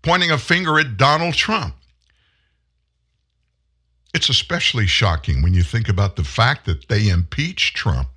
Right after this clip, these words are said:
for simply asking now President of Ukraine, Zelensky, about this corruption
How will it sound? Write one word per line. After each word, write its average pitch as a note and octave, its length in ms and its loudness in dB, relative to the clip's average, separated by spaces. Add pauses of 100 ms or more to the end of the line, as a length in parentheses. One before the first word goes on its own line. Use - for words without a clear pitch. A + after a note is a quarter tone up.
(560)
for B2+ 220 2
simply G3+ 800 0 (160)
asking G#2 680 2 (400)
now D#3 280 4 (100)
President B2+ 580 2
of D#2+ 80 0
Ukraine, D2 440 -2
Zelensky, A#2 720 0 (520)
about C3 400 2
this E3+ 160 0
corruption B2 680 0